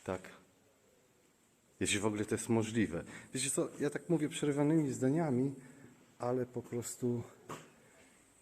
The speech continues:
jest to niesamowite. O, pan X tam wchodzi. Się uparł wysoko wejść. Dobrze, to tam jest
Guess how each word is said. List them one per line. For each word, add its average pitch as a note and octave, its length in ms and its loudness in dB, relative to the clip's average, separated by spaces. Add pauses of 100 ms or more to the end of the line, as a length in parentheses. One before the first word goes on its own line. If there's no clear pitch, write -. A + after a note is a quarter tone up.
(120)
jest - 280 -4
to A2 180 -2 (300)
niesamowite. B2 1200 0 (640)
O, C3 120 -2 (300)
pan A#2+ 200 6 (180)
X - 180 -4
tam G2+ 200 -4
wchodzi. A#2+ 640 0 (2750)
Się - 300 -8
uparł A#2+ 420 -4
wysoko G#2+ 500 -4
wejść. G2+ 520 -4 (680)
Dobrze, - 320 -6
to - 180 -12 (260)
tam D3 180 2
jest - 420 -6